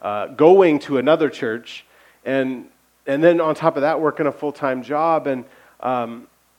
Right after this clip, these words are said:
we sat down in this, this weekend of this residency program, and the pastor of this church goes,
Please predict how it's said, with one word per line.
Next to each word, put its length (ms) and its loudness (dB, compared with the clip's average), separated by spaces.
we 140 -8
sat 320 -4
down 260 0
in 100 -2
this, 280 -6
this 260 -8
weekend 360 -2
of 80 -2
this 200 -6
residency 480 -6
program, 400 -6
and 100 -8
the 40 -8
pastor 500 -10
of 80 -10
this 220 -12
church 420 -8
goes, 400 -6